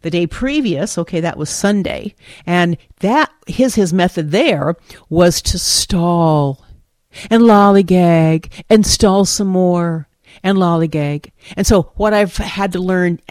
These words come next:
a different approach for a different day, depending on which method and procedure he's choosing to test the boundaries, to see if I really love him enough to hold boundaries. If he chooses the option, what's behind door number one, the option of just purely lollygagging,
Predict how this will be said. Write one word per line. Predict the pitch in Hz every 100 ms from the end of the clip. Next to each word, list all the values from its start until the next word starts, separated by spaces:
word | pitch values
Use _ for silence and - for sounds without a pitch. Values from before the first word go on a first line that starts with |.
| - _ _ _ -
a |
different | 170 208 - 190
approach | 165 202 185 -
for | - 165
a |
different | 156 180 - 156
day, | 170 175 196 -
depending | - 156 185 180
on | 156
which | 170 - - _ _ -
method | 165 165 180 - 190
and | 170 -
procedure | 170 190 180 160
he's | 170 180
choosing | - - 185 175 196 196
to | 147
test | - 185 180 -
the | 165
boundaries, | 175 185 185 185 202 202
to | - 131
see | -
if | 170
I | 170
really | 160 185 160
love | 147 160
him | 175
enough | 180 185 185
to | -
hold | - 147 156 180
boundaries. | 185 185 202 214 247 - - - - - - - -
If | 226 302
he | 440
chooses | - 240 220 180 202 170
the | 175 170
option, | 165 170 - 196 165
what's | 170 -
behind | 156 165 175
door | 151 151
number | 175 254
one, | 175 143 196 180
the | 160
option | 156 - 190
of | 160 143
just | 160 180 175 -
purely | - - 185 185 190 190
lollygagging, | 185 170 170 156 - - - -